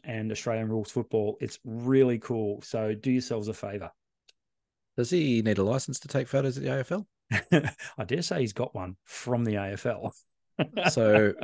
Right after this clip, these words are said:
Speaker 2: what, what's, what's to say I can't take my new giant lens and just sit on the side of the ground in, off, on the other side of the fence and take photos?
Speaker 1: You absolutely can.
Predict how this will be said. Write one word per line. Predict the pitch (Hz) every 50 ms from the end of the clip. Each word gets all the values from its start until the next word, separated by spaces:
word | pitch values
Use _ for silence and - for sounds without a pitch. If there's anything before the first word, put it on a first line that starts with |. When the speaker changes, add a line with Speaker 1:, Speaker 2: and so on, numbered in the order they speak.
| -
Speaker 2:
what, | - 131 117 131 - -
what's, | 120 131 131 - - - - 139
what's | 135 135 - - -
to | - 120
say | - - 123 113 110 104
I | 104 104
can't | - 113 104 101 101
take | - - 113 98
my | 98 95
new | 95 95 95 92 87
giant | - 95 92 92 90 73 92
lens | 98 101 104 90
and | 87 90
just | 101 95 -
sit | - 110 98
on | 101 95
the | 87 92
side | - - 104 92 90
of | 87
the | 92 95
ground | 98 95 98 98 92 92 98 -
in, | - 107 - -
off, | 110 - - _ _ _ _ _
on | - 127 107
the | 98 92 92
other | 120 120 104
side | - - 98 87
of | 82
the | 90 90
fence | - 107 101 101 -
and | -
take | 107 104 -
photos? | - 139 165 - 120 - - _ _ _ _
Speaker 1:
You | - 127 123 123 -
absolutely | 143 151 151 - - 143 139 131 131 120 120 113
can. | - 123 113 98 87 87